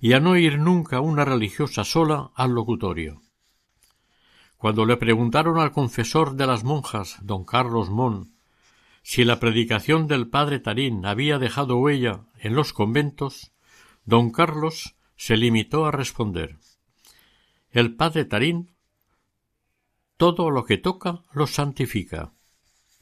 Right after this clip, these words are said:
En otoño de mil ochocientos noventa lo pasó el padre en la zona occidental de Jaén, Lopera, Porcuna, Arjona, Bailén. Estando allí sucedió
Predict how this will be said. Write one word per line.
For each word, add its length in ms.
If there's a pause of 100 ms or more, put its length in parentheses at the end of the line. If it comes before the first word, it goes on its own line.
(1080)
En 180
otoño 420
de 140
mil 160
ochocientos 560
noventa 520
lo 220
pasó 520
el 220
padre 440 (340)
en 160
la 80
zona 260
occidental 640
de 120
Jaén, 480 (640)
Lopera, 640 (280)
Porcuna, 640 (480)
Arjona, 580 (200)
Bailén. 580 (720)
Estando 460
allí 260
sucedió 720